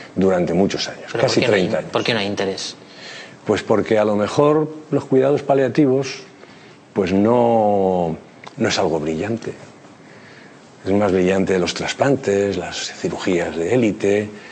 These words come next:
Speaker 1: más que los, que atender a pacientes avanzados o terminales, ¿no? España, según el último informe de The Economist, España ocupa en el mundo el lugar número veintitrés de cuidados paliativos y en Europa el catorce.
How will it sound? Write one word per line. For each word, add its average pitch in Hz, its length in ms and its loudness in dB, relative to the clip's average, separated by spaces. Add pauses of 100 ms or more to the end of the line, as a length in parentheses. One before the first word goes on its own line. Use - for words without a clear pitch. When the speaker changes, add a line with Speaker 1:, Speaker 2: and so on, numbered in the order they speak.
(580)
Speaker 1:
más 92 180 -4
que 117 140 0
los, 95 120 -2
que - 200 -4
atender 95 480 2 (140)
a - 40 -10
pacientes 95 720 -2
avanzados 90 640 -2
o 85 80 -2
terminales, 85 600 -4
¿no? 113 80 -10 (480)
España, 117 640 -2
según 104 300 -2
el 104 120 2
último 104 340 2
informe 95 400 0
de 82 120 2
The 87 80 2
Economist, 85 640 -2 (500)
España 127 480 0
ocupa 113 520 2
en 98 100 0
el 87 100 0
mundo 113 480 0
el 90 160 0
lugar 101 420 0
número 104 400 0
veintitrés 82 840 -2 (840)
de 78 80 -6
cuidados 78 340 -2
paliativos - 420 -12 (160)
y 98 100 2
en 104 120 4
Europa 107 320 2
el 156 100 2
catorce. - 480 -2